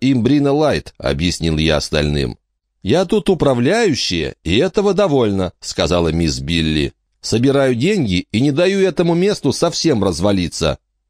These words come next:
Рекс захаживает каждую пару недель, чтобы завести часы». Она показала на древние часы у стены. Старые, массивные, пышно украшенные,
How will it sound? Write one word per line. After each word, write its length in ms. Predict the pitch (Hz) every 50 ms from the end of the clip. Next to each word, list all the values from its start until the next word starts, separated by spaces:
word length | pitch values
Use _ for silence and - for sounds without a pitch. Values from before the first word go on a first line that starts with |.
| _ _ -
Рекс 400 | 95 127 180 208 190 - - -
захаживает 760 | 123 147 175 160 - 185 190 190 147 165 170 175 175 170 -
каждую 400 | - 185 180 160 139 160 175 165
пару 280 | - 175 175 175 175 170
недель, 420 | 175 175 151 165 165 120 87 - _
чтобы 340 | - - - 107 104 101 92
завести 420 | 85 101 101 107 - - - 104
часы». 440 | - - 107 - - 101 90 73 - - _ _ _ _ _ _ _ _ _
Она 260 | - 76 90 107 117
показала 600 | - 110 95 - 101 92 80 92 104 104 98 92
на 140 | 92 95 87
древние 460 | 76 92 101 98 87 90 92 92 85
часы 320 | - - 87 - - 92
у 100 | 82 73 71
стены. 500 | - - - 73 69 71 69 62 58 - _ _ _ _ _ _ _ _ _ -
Старые, 580 | - - - 95 110 127 123 117 110 104 104 - -
массивные, 800 | - 69 78 78 - - - 104 123 123 110 110 110 107 104 - - _ _ _ _ _
пышно 340 | - 120 120 - - 85 85
украшенные, 800 | 82 73 - 85 95 117 127 120 - 113 107 107 107 107 101